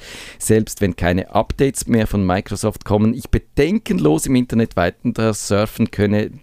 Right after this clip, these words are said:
da Kaspersky genügend Schutz bringe und ich daher gut mit Windows sieben,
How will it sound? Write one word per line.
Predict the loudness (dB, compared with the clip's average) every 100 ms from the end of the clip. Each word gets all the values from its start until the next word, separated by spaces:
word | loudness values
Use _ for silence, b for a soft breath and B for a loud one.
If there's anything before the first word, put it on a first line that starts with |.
| 0
da | 4 4 0
Kaspersky | -2 -2 0 -2 0 -2 -6 -4
genügend | 2 2 2 0 -2
Schutz | -4 -4 -10
bringe | -2 -2 0 0 2 0 B B B B
und | 2 2
ich | 2
daher | 4 4
gut | 2 -4 -2
mit | -2 2
Windows | 2 2 -2 -2
sieben, | -2 0 0 -2